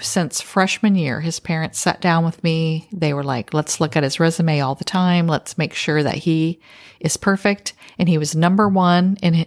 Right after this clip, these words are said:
ranked in his class. And in the high school that I worked at, that was amazing because there was a lot of high achieving kids and there was a lot of kids. So if you're number one, you definitely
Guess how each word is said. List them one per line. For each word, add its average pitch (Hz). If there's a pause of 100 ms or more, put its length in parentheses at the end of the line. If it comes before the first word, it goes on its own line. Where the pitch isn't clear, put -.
ranked 170
in 175
his 175
class. 151
And 170
in 160
the 160
high 160
school 165
that 165
I 151
worked 151
at, 160
that 147
was 160
amazing 156
because 170 (380)
there 160
was 156
a 147
lot 147
of 175
high 147
achieving 151
kids 151
and 175
there 160
was 160
a 156
lot 147
of 151
kids. 196
So 151 (540)
if -
you're 165
number 151
one, 165 (380)
you 156
definitely 156